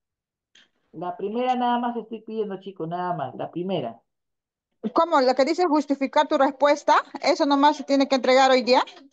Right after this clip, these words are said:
Speaker 1: La, la número uno, ahorita necesito la número uno. El
Speaker 2: Ah.
Speaker 1: resto, el resto es trabajo para usted, lo tiene que presentar, obviamente, en el
Speaker 2: Ah, o, o sea, eso es lo que dice justificar en quince pollitos y todo eso, tengo que entregar hoy día máximo hasta las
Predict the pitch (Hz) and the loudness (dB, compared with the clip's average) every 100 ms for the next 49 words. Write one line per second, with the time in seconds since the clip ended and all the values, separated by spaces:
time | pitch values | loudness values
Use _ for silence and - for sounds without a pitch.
0 | - 190 202 202 185 208 226 302 359 330 | -6 0 2 2 2 4 4 0 0 2
1 | 285 294 202 302 233 254 - 202 185 165 | 2 2 -2 0 2 0 -2 -4 -4 -10
2 | 170 226 220 214 180 196 208 202 180 156 | -10 -10 -4 -4 -2 -4 -6 -4 -4 -8
3 | 208 220 262 277 240 196 180 185 - - | -2 4 6 6 6 4 0 -4 -6 -12
4 | 202 202 220 262 254 - 254 294 254 214 | -10 -6 -2 -2 -4 -6 -2 -2 -2 -10
5 | 196 220 208 214 220 233 220 190 170 - | -10 -8 -4 -4 -6 -8 -8 -8 -8 -10
6 | 202 208 196 180 175 185 196 180 165 160 | -8 -6 -8 -12 -14 -12 -12 -12 -14 -14
7 | 160 180 - 190 185 202 202 214 185 294 | -10 -10 -2 0 2 0 -2 -4 2 4
8 | 330 262 - - 269 349 330 - 285 330 | 4 4 2 0 2 4 4 4 2 2
9 | 370 330 285 240 302 302 320 277 240 220 | 2 2 0 0 -4 0 4 4 4 2
10 | 220 240 262 240 233 269 277 269 247 277 | 0 0 -2 -4 0 2 4 2 2 2
11 | 294 285 240 247 269 262 240 - 269 269 | 2 2 0 0 2 2 0 0 4 4
12 | 277 277 277 277 269 240 220 240 254 247 | 2 2 4 2 2 0 2 4 4 2
13 | 220 254 247 262 277 254 247 220 208 208 | 2 2 2 0 0 0 2 2 0 -2